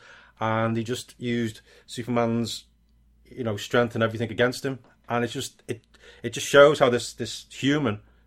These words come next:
took out the god in a split second. And then also, to back it up, the other point as well is when, uh, Superman uses his X-ray vision and, and knows that it, he goes, he knows it's Bruce Wayne behind the cowl, and you're going, "Oh no, you know,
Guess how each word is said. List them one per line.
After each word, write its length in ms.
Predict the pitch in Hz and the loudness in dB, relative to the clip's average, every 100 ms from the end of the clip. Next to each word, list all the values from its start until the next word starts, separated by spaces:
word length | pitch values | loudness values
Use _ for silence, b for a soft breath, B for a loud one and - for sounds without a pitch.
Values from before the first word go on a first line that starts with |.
| _ | _
took 220 | - 117 110 | -6 -2 0
out 140 | 98 | -2
the 60 | 104 | -4
god 420 | 113 113 110 - b b b b _ _ | 0 0 0 -4 b b b b _ _
in 180 | 117 107 | -4 -4
a 60 | 104 | -4
split 240 | - 113 | -4 -4
second. 460 | - 107 120 110 - B B B B | -2 -4 -4 -8 -10 B B B B
And 200 | 139 123 | 0 4
then 200 | 135 135 - | 6 4 6
also, 380 | 147 165 - 123 | 6 6 4 -2
to 100 | - | 2
back 220 | 143 135 | 2 2
it 80 | 131 | -2
up, 60 | |
the 60 | 131 | -2
other 120 | 139 | -4
point 280 | - 135 113 | -2 -2 -2
as 100 | 104 | -4
well 200 | 123 127 | -2 -2
is 80 | 113 | 0
when, 200 | 113 107 | 0 0
uh, 220 | 104 98 - b b b | -2 -4 -8 b b b
Superman 680 | - 131 113 127 120 110 b b - | -8 -6 0 0 0 -4 b b -8
uses 260 | 110 113 | -6 -4
his 100 | 101 | -4
X-ray 320 | 110 110 117 101 | -4 -2 -2 -2
vision 300 | 107 110 107 | -4 -4 -6
and, 140 | 104 | -6
and 180 | 104 104 | -6 -4
knows 240 | 107 110 | -2 -2
that 100 | 107 | -4
it, 100 | 107 | -8
he 80 | 123 | -8
goes, 420 | 110 101 98 - | -6 -6 -8 -12
he 100 | 113 | -12
knows 200 | 104 104 | -10 -10
it's 100 | 95 | -10
Bruce 260 | - 110 - | -8 -8 -6
Wayne 160 | 104 104 | -8 -6
behind 280 | 98 98 | -4 -6
the 40 | 92 | -6
cowl, 460 | - 98 101 101 | -2 0 0 0
and 160 | 95 90 B B B | -4 -8 B B B
you're 100 | - | -8
going, 240 | 110 107 107 | -4 -2 0
"Oh 200 | 135 123 | 0 0
no, 340 | 117 127 127 | 0 0 -2
you 60 | 110 | -2
know, 180 | 107 | -6